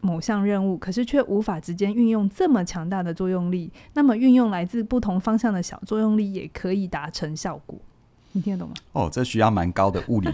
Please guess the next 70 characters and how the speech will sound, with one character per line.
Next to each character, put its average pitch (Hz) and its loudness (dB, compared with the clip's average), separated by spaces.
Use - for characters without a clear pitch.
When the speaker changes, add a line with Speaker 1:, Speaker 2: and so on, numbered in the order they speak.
Speaker 2:
<laughs> - -12
Speaker 1:
<laughs> - -20
Speaker 2:
物 120 4
理 90 2
的 73 -4
知 - -4
识 90 0
储 - -6
备 69 -4
这 65 -10
样 78 -10
子。 - -10
Speaker 1:
对， 202 4
Speaker 2:
对。 - -14
Speaker 1:
那 277 2
这 294 2
就 302 4
是 277 0
阿 196 2
嬷 240 6
听 220 6
不 220 2
懂， 156 -6
对 190 -4
不 190 0
对？ 196 4
Speaker 2:
嗯， 175 2
嗯， - -2
嗯。 90 -2
Speaker 1:
那 - -2
怎 190 -2
样 226 6
阿 180 -8
嬷 202 2
才 185 -2
听 190 0
得 185 0
懂 165 -8
呢？ 170 -10
那 196 -4
我 185 -4
们 170 -6
现 208 -4
在 196 0
来 185 0
讲 180 -4
一 190 -10
个 196 -2
故 226 -2
事。 - -8
好， - -16
现 370 0
在 370 4
呢， 302 2
有 208 2
一 233 6
个 240 2
小 202 -2
国 190 0
家 233 0
陷 240 4
入 240 4
一 190 -4
个 175 -4
独 180 -6
裁 185 -2
者 170 -4
的 113 -12
这 165 -10
个 131 -12